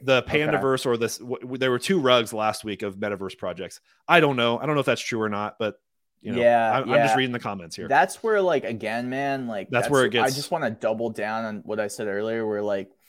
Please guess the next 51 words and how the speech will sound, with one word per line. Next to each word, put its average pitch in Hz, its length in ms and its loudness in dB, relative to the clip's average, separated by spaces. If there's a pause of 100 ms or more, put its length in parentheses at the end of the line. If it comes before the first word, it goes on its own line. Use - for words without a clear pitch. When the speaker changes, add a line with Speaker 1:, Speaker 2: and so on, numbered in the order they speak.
(460)
Speaker 2:
people 226 300 -2
are 156 80 0
going 123 380 -4
into 123 200 -6
these 131 240 -4
things 139 220 -6
because 110 240 -10
they 95 80 -4
feel 131 160 0
like 117 140 -2
they 107 100 -2
might 113 180 -2
have 95 100 -6
missed 87 360 -8
out. - 300 -6 (100)
So - 520 0
just - 140 -12
be 165 80 -8
careful, 107 360 -4
guys, 95 420 -8 (100)
you 104 140 -6
know? 107 120 -4 (400)
Speaker 1:
Yeah. 107 200 -4 (640)
Speaker 2:
You 131 100 4
haven't 127 120 8
Speaker 1:
Uh, 127 40 6
Speaker 2:
missed 139 200 2
out 117 180 8
yet. 113 320 2 (340)
Speaker 1:
well, 160 160 6
actually, 180 360 4
before 147 300 0
I 190 60 6
get 165 140 2
into 120 420 2 (180)
K-Cab's 123 600 2
comment, 107 560 -6 (560)
I 127 80 2
do 143 160 2
wanna 170 200 0
say 156 160 0
that 143 120 -2
the 127 140 -4
Unbounded 139 520 0
Earth 123 400 -2
map, 110 460 -2 (100)
like 120 200 -2
the 120 100 0
Explorer, 123 560 -4
is 143 140 -4
available. 151 580 -2